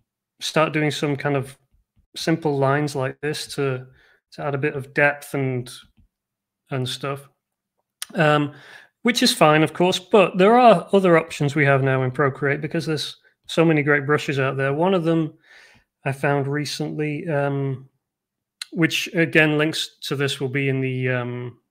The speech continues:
in, at michael essick dot com slash iPad. But I found a particular brush pack, uh, Lighter Tone, and you can get brushes like this. So you can see it's kind of like, almost like fur, which is great,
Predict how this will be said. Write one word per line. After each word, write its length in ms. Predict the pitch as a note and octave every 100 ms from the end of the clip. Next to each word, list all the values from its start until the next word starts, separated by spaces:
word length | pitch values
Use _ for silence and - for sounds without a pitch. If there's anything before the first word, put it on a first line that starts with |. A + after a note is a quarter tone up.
| _ _ _ _ _ _ _ _ _ _ D#3+
in, 340 | C#3 C#3 C#3+ -
at 120 | C#3+
michael 300 | C3+ C3+ C#3+
essick 240 | B2+ C#3+
dot 160 | C#3 C3+
com 100 | D3
slash 220 | - C3 C#3+
iPad. 420 | D#3 D#3+ - E3 - - - _ -
But 100 | D#3
I 60 |
found 320 | D3+ G#3+ G#3
a 40 | G#3
particular 380 | E3 G3+ E3+ E3 D3
brush 320 | C#3 C#3+ -
pack, 320 | D3+ D3 D3 - _
uh, 340 | C#3+ C3+ C3+ C3
Lighter 480 | C3+ C#3+ F3 -
Tone, 600 | C#3+ - D#3+ E3+ A#3+ C4+ - _ _ _ _ _ _ _ _
and 220 | D3+ D3+ F#3
you 60 |
can 140 | - D3+
get 180 | D3+
brushes 300 | D#3 D#3+ E3+
like 220 | E3 D#3 D#3
this. 240 | A3 -
So 100 | D#3+
you 60 | C#3+
can 120 | -
see 160 | -
it's 100 | E3+
kind 220 | - F3 F3+
of 60 |
like, 420 | D3 C#3 C#3 - _ _ _ _ _ -
almost 280 | D3 C#3 -
like 160 | C3
fur, 380 | - - G3 C#3+
which 220 | C3 -
is 80 | C3+
great, 320 | - F3+ D#3